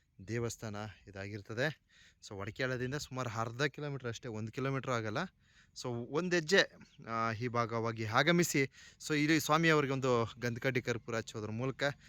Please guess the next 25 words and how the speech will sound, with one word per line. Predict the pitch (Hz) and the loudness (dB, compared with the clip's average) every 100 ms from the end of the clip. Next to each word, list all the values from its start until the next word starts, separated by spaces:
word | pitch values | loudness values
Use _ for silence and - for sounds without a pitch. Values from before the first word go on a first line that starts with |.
| - - | -20 -14
so | 117 | -14
ಪೂಜೆಗಳನ್ನ | - 127 117 117 113 | -6 -2 0 0 0
ಸಲ್ಲಿಸೋದ್ರ | 107 123 120 - 110 | -2 -2 -2 -4 -6
ಮೂಲಕ | 113 127 127 151 - - - - | -2 0 6 4 4 -8 -14 6
ಶನಿವಾರ, | 165 185 208 175 123 | 8 10 12 12 10
ನೋಡಿ, | 127 131 | 2 -2
ಶನಿವಾರ | - 143 165 151 | 0 0 4 4
ಪೂಜೆಗಳನ್ನ | 151 - 151 147 139 135 175 | 2 0 0 4 4 4 2
ಮಾಡಲಾಗತ್ತೆ. | 120 113 110 107 - 160 160 - - - - | 2 2 0 -4 -4 -4 -4 -12 -20 -12 2
So | 190 | 4
ಇಲ್ಲಿ | 208 214 | 8 8
ಸ್ವಲ್ಪ | 185 208 202 | 8 4 6
ವಿಶ್ರಾಂತಿಯನ್ನ | 151 120 127 202 208 202 190 170 | 4 4 0 6 6 6 2 0
ಪಡೆದು | 147 160 190 180 131 - - - - | 2 6 8 8 4 0 -20 -18 -6
ಈ | |
ಒಂದು | 135 139 | -2 0
ಪ್ರಕೃತಿ | 131 151 156 208 202 190 | 0 0 2 0 0 2
ತಾಣದಲ್ಲಿ | 156 165 175 170 170 147 151 - - - | 4 4 6 6 8 6 4 -8 -18 -8
ಸ್ವಲ್ಪ | - 151 143 | -2 -2 -2
ಸಮಯವನ್ನ | - 156 170 156 | 0 2 4 4
ಕಳೆದು | 147 165 196 214 247 - - - - - 98 | 2 8 12 12 10 6 -14 -20 -20 -10 8
ಹೋಗಬಹುದು | 160 247 214 196 175 | 12 12 12 8 8
ಅಂತ | 170 | 6
ಹೇಳೋದಕ್ಕೆ | 143 135 127 131 202 170 - - | 6 6 6 2 0 -2 -8 -8
ಇಚ್ಛಿಸ್ತೀನಿ. | 92 117 - 131 | -4 -4 -2 0